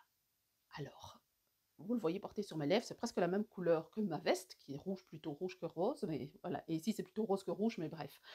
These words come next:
je pense pas que vous voyez une énorme différence à l'écran. Alors, parlons d'abord des événements, pour faire simple. Premièrement,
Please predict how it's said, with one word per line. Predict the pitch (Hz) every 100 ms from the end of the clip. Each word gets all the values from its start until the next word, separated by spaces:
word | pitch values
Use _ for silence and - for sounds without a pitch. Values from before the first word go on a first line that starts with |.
| - - -
je | -
pense | -
pas | 214
que |
vous | 175
voyez | 165 170
une | 202
énorme | - - 160
différence | 165 - 165 208 202
à | 147
l'écran. | 139 - - _ - - - - - -
Alors, | 226 185 - - -
parlons | 254 339 370 185
d'abord | 220 262 269 302 294 220
des | 247 220
événements, | 277 214 131 - - _ _ _ _ _ _ _
pour | -
faire | - 196 - -
simple. | - - - -
Premièrement, | - 277 285 285 -